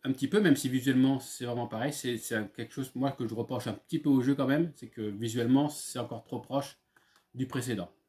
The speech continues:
Et ça aurait été bien s'il y avait eu quelque, vraiment quelque chose, euh, un peu net, euh, qui fasse un petit peu plus le changement. Ce serait le seul reproche que j'ai fait, que j'ai à faire à ce jeu.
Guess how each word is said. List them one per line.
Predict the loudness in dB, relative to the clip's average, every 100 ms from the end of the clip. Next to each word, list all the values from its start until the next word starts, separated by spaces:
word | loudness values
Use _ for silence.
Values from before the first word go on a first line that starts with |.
| _ -12
Et | -8 -8
ça | -8 -10
aurait |
été | -8
bien | -4 -4
s'il | -4
y | -6
avait | -4
eu | -4
quelque, | -4 -8 -4
vraiment | -2 -2
quelque | -4 -8 -6
chose, | -4 -2 -4
euh, | -8 -8 -8 -10 -14 -12
un | -10
peu | -4
net, | -2 0 0 -4
euh, | -10 -8 -12
qui | -14
fasse | -10 -8
un |
petit | -8 -8
peu | -8
plus | -8 -12 -8
le | -6 -4
changement. | -6 -6 -2 -2 -4 -8 _ _ _
Ce | -16
serait | -10
le | -10
seul | -4 -4
reproche | -4 -6 -8
que | -8
j'ai | -14
fait, | -12 -16 -18 -14
que |
j'ai | -10
à | -10
faire | -10
à | -14
ce | -16
jeu. | -16